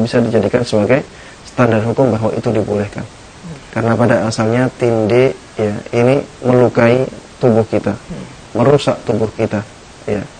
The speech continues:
Speaker 1: Sehingga kalau tidak ada kebutuhan untuk itu, maka tidak diperbolehkan.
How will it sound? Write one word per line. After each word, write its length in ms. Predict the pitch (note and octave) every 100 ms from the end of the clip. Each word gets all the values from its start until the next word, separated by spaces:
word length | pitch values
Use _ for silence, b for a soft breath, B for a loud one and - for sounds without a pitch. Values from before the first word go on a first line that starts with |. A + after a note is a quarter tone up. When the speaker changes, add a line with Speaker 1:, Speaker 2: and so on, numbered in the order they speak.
| - - -
Speaker 1:
Sehingga 480 | - A2+ A2+ B2+ D3+ - - - -
kalau 160 | C3+ E3+
tidak 240 | C#3 C3 -
ada 80 | A#2+
kebutuhan 640 | A#2+ A#2 A2+ C3+ C#3 C3+
untuk 320 | A#2+ A2+ -
itu, 480 | F#2 G2 C#3 D3 - -
maka 480 | A2+ G#2+ C3+ C3+ -
tidak 320 | C3+ A#2+ G2+
diperbolehkan. 640 | A2 A2+ A2+ B2 A#2 G#2